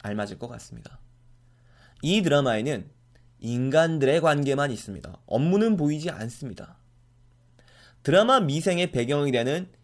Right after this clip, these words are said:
이 원 인터내셔널이 어떤 회사인지, 종합 상사는 무슨 일을 하는지, 단지 이 드라마는 화면 하단에 전문 용어의 자막을 띄우는 식으로 이것을 통째로 가름하려고 합니다.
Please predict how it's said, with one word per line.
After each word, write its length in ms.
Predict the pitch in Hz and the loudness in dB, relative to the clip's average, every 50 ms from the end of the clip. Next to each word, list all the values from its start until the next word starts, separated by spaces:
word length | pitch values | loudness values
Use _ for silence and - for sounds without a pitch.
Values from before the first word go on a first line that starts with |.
| _ - | _ -12
이 160 | - 117 117 | -10 -6 -4
원 400 | 110 107 113 123 151 180 196 190 - | -2 2 6 6 6 6 4 -2 -4
인터내셔널이 720 | - 123 123 127 143 135 127 117 127 110 107 107 135 151 - | -4 -6 -4 -4 -4 -6 -6 -4 -4 -4 -4 -4 -4 -4 -2
어떤 580 | - 107 107 - - _ _ 190 208 220 233 | -2 -2 -2 -2 -12 _ _ 0 0 0 0
회사인지, 680 | 220 196 170 - 175 156 127 104 98 - - - - - _ _ _ _ _ - - - - _ _ | -4 -6 -4 -6 -6 -6 -6 -10 -12 -12 -16 -18 -20 -20 _ _ _ _ _ -20 -20 -20 -20 _ _
종합 320 | - 127 139 165 185 - | 0 2 4 4 4 4
상사는 540 | - - 170 165 156 165 156 170 196 175 127 | 0 -4 -4 -2 0 0 0 0 0 -2 -2
무슨 360 | 117 127 123 233 233 233 226 | -2 -2 0 0 0 2 2
일을 220 | 214 196 190 190 185 | 2 4 4 2 0
하는지, 400 | 165 147 143 131 - - - - - _ _ _ _ _ _ _ _ _ _ _ _ _ _ _ _ _ - - - - - | -2 -4 -6 -8 -10 -14 -18 -20 -20 _ _ _ _ _ _ _ _ _ _ _ _ _ _ _ _ _ -20 -20 -20 -20 -16
단지 400 | - - 110 107 110 117 151 190 | -6 -4 -2 -2 -2 -2 -2 -4
이 200 | 160 131 160 196 | -2 -2 -2 -2
드라마는 500 | 190 165 143 117 104 92 95 113 127 151 - _ - - - - _ _ | -2 0 -2 -2 -2 -6 -8 -10 -12 -14 -16 _ -20 -20 -20 -20 _ _
화면 380 | - - 185 180 196 196 185 185 | -6 -2 0 0 0 0 0 0
하단에 540 | 190 180 160 127 117 127 165 190 202 - _ | 0 2 2 2 2 0 -4 -4 -6 -14 _
전문 540 | - - 123 117 123 135 143 160 180 180 160 | -8 -4 -2 -2 -2 -2 -2 -2 -2 -2 0
용어의 360 | 143 127 123 127 131 143 - | 0 0 0 -2 -2 -4 -6
자막을 560 | - - - 117 123 147 175 214 226 220 - | -8 -6 -4 0 0 2 2 0 -2 -2 -4
띄우는 300 | - 190 180 175 170 165 | -4 -2 -2 0 -2 -2
식으로 520 | 156 - 143 113 117 127 160 190 214 - - - - - - | -4 -4 -4 -4 -2 -2 -4 -4 -6 -10 -16 -20 -20 -20 -10
이것을 380 | - 113 104 107 117 143 139 - | -6 -4 -4 -2 -4 -4 -8 -8
통째로 560 | - 233 226 226 226 - 196 202 202 196 - | -8 -8 -8 -6 -4 -4 -2 -2 -2 -4 -8
가름하려고 720 | - - 107 104 117 143 147 147 147 120 107 110 135 135 | -10 -4 -4 0 0 0 0 0 -4 -4 -4 -6 -8 -8
합니다. 360 | 123 110 - - - - - | -10 -12 -14 -16 -18 -20 -20